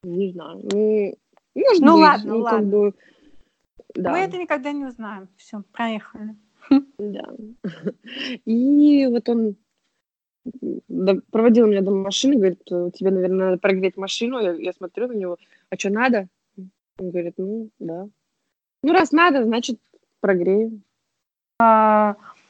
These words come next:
Speaker 2: ну, у тебя вообще положительные эмоции после этого человека
Speaker 1: Да,
Speaker 2: остались?
Speaker 1: да, ну, ничего плохого как бы не произошло.
Speaker 2: Ты бы с ним
Speaker 1: Мы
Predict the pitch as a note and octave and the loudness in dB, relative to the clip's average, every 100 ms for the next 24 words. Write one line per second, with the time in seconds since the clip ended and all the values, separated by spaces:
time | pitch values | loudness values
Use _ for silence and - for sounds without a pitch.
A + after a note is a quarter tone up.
0 | _ _ - - - _ _ C4 C#4 C#4+ | _ _ -20 -20 -20 _ _ 4 4 4
1 | C#4 C4 B3+ C4 - D4+ B3 G#3 A3+ A3+ | 2 0 -2 -8 -6 -4 -4 -4 -4 -2
2 | D4+ G#4+ G#4+ G4+ C#4 A3+ A3+ - G#3 F#3 | -4 -6 -8 -6 -4 -2 -4 -4 -10 -10
3 | G3 _ _ G3+ - G#3 G3+ G#3 G#3+ - | -14 _ _ -14 -8 -10 -8 -12 -12 -8
4 | A#3 A3 A3 - G3+ A3 A#3 B3+ A3+ A3 | -6 -4 -8 -6 2 6 6 4 4 6
5 | A3 A#3+ C4 C4+ - D4+ F4 E4 E4+ - | 6 4 0 0 -2 0 0 0 -2 2
6 | F4+ D#4 C4 A3+ G#3+ A3 A3+ A3 G#3+ A3+ | 0 0 -4 -4 -2 -2 -2 -2 -2 -4
7 | G#3+ A#3 A3 A3+ - A#3 B3+ F4+ - C#4+ | -2 0 0 -2 -2 -2 0 -2 -4 -18
8 | - - - A3+ A3+ A#3+ | -20 -20 -6 2 4 4